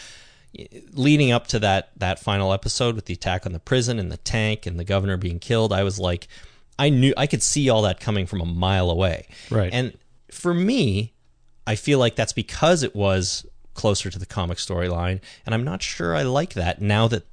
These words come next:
Speaker 1: now that they've done it. You know what I mean?
Speaker 2: I do. And, uh, I'm, I don't think I'm overly excited about them if, uh, Scott Gimple decides to stay with the comic for a very, very long time. I would like to see it swing,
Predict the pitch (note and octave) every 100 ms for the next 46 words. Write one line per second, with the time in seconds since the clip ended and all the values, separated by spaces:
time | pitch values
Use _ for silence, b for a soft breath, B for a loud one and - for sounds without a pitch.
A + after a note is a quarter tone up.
0 | - - A2 A2+ F#2 G#2 F#2 G#2 G#2 F#2+
1 | - F2 F#2+ G#2+ A#2+ E3 - - - -
2 | - - D3+ E3 F#2+ B2+ D#3 D#3 E3+ -
3 | E3 E3 D#3 D3+ - B B B B B
4 | B B B - F3 A3 F3 G3+ G#3 F#3+
5 | E3 C3 - _ - _ - D#3 D#3+ E3
6 | D#3 - D#3 D#3 C#3+ C3 B2+ B2 C3 B2
7 | - - A#2+ A2+ - B2 B2 A#2 A#2+ G#2
8 | - A2+ A2 A#2+ G2+ G2+ - A#2 A#2+ B2+
9 | C3 - B2+ - C3 - B2 C3 B2 -
10 | A2 G#2 F#2 F#2 F#2+ A#2+ A#2 A#2+ B2 B2
11 | B2+ - B2+ C3+ D#3 F3 D3+ - B2 B2
12 | G2+ - A#2 G2 F2